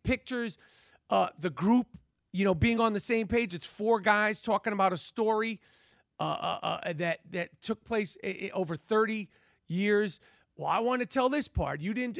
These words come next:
It's, it, it's everything, but it was well worth it. I wanna make another, uh, another doc. I would love to do something on hip hop, but Beats, Rhymes, and Life, uh, uh, The Travels of a Tribe Called Quest will always be,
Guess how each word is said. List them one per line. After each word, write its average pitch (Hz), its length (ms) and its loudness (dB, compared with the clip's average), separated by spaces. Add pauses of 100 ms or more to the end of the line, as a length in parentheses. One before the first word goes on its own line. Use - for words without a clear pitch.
It's, 190 120 -16 (100)
it, - 200 -6
it's 262 220 -6
everything, 180 460 0 (440)
but 214 220 4 (840)
it 214 100 4
was 175 220 2
well 214 200 6
worth 214 300 2
it. 226 180 -4
I 175 80 -2
wanna 180 220 0
make 185 200 0
another, 190 380 2
uh, 170 240 0
another 175 360 2
doc. 180 340 4
I 151 60 0
would 156 120 0
love 165 140 0
to 147 60 -12
do 165 100 -6
something 175 260 -2
on 175 60 0
hip 180 160 -2
hop, 180 220 2
but - 260 2 (800)
Beats, 202 280 0
Rhymes, 185 300 2
and 180 100 0
Life, 175 360 0 (640)
uh, 147 60 -2
uh, 139 280 0
The 139 100 -4
Travels 170 400 2
of 160 60 -2
a 156 40 -6
Tribe 160 340 2
Called 160 200 0
Quest 160 280 -2
will 151 160 4
always 175 340 8
be, 170 380 2